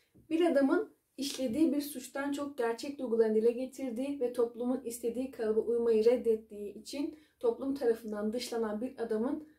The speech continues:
kendine bile yabancılaşmasını okuyoruz. Aslında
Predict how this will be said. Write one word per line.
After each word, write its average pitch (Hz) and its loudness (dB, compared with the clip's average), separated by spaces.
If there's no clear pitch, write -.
kendine 247 2
bile 262 4
yabancılaşmasını 226 2
okuyoruz. 185 -8
Aslında 262 -4